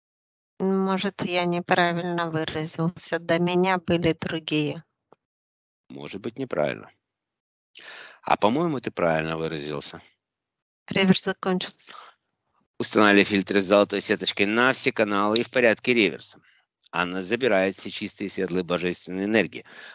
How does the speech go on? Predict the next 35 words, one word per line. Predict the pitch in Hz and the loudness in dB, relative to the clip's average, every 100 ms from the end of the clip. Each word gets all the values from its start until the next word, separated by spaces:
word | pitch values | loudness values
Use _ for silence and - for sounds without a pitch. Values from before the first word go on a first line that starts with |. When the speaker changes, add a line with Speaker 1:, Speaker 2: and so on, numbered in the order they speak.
| - | 0
Speaker 2:
Обратно | 117 123 113 95 | 2 4 2 0
пошли | 82 - 90 | -8 -6 -6
энергии | 85 87 78 | -4 -6 -6
божественные | 82 82 87 82 95 101 | -6 -4 -6 -8 -8 -8
и | |
чистые. | - 143 - 71 | -6 -8 -6 -6
Один, | 67 64 67 | -6 -10 -6
два, | 69 73 | 0 0
три. | - 131 - - - | 2 0 0 -14 -14
Всё, | - - - 117 117 | -12 -8 0 2 2
что | - | 0
у | 120 | 0
неё | 117 | 2
похитили, | 120 - 110 107 110 | 0 0 0 2 0
всё, | - 117 | 0 -2
что | - 110 | -2 -4
у | |
неё | 110 104 | -2 -2
изъяли | 98 104 104 | 2 4 4
до | 104 | 0
последней | 107 - 104 104 | 0 -2 -2 -2
капли, | 101 101 104 104 | 2 2 2 -2
возвращает | 101 101 - 101 98 | -2 -2 0 0 0
Анна | 98 95 | -4 -4
себе | 87 87 92 | -8 -4 -2
обратно. | 95 113 98 - 60 - - - | 2 4 2 0 -20 -20 -20 -8
Она | 87 | -4
хозяйка | 90 101 95 98 98 | 0 4 4 4 0
своих | - 98 95 | -4 -4 -4
энергий, | 95 90 90 92 110 | -4 -2 -4 -2 0
возвращает | 104 101 101 98 98 92 | 0 0 -2 2 0 0
всё | - 80 60 | -8 -8 -8
своё | - 82 90 67 | -8 -2 -2 -2
себе | 60 85 76 73 | -6 -10 -4 -2
обратно. | 87 101 92 - | 4 4 4 -2